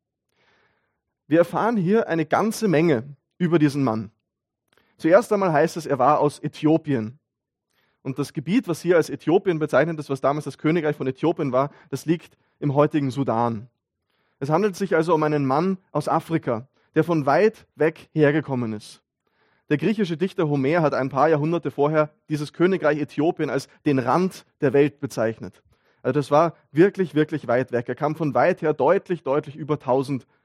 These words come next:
Kilometer legt er da zurück bis nach Jerusalem. Weiters erfahren wir, dass er Eunuch war. Und ich weiß nicht, ob ihr dieses Wort irgendwann schon mal gehört habt, aber das bedeutet, dass er kastriert war. Also dass dieser Mann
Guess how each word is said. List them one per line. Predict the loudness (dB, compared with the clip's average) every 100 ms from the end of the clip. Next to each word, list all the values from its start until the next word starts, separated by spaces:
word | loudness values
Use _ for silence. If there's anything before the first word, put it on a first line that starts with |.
| _
Kilometer | -4 -2 -2 -4 -6
legt | -6 -6
er |
da | -8 -8
zurück | -12 -16 -16
bis | -16
nach | -14 -14
Jerusalem. | -14 -14 -16 -16 -18 _ _ _ _ _ _ _ _ _ _ _ _ _ _ _
Weiters | -2 0 0
erfahren | -2 0 0 0
wir, | -2
dass | -2 0
er | 0 0 -6 _ -4
Eunuch | -2 -2 -4 -4 -8
war. | -10 -12 -14 _ _ _
Und | -8
ich | -4
weiß | -2
nicht, | -2
ob | -2
ihr | -4 -4
dieses | -4 -8 -2
Wort | -2
irgendwann | 0 -2 -2 -4
schon | -4 -6
mal | -6
gehört | -4 -4 -4
habt, | -6 -8 _ _ _
aber | -4
das | -4 -4
bedeutet, | 0 2 2 -4 -8 _
dass | -6 -4
er | -2 -4 -8 _
kastriert | -8 -6 -2 -2 -2
war. | -10 -14 _ _ _ _ _ _
Also | -10
dass | -8
dieser | -6 -4
Mann | -2 -2 -4